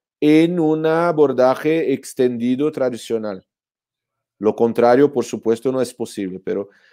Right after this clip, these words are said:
lo que recomiendo es intentar hacerlo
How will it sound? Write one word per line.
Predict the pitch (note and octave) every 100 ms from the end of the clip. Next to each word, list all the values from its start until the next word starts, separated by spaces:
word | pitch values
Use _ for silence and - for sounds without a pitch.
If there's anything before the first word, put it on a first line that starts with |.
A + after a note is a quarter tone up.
| _ _ _
lo | - G#2+
que | B2
recomiendo | B2 B2+ C#3 D#3+ F3
es | D3 A#2
intentar | C#3+ C#3 C#3+ D3 C#3+ C3+ E3+ F#3+ - _
hacerlo | - C3 - D3+ D#3+ E3 F3+ -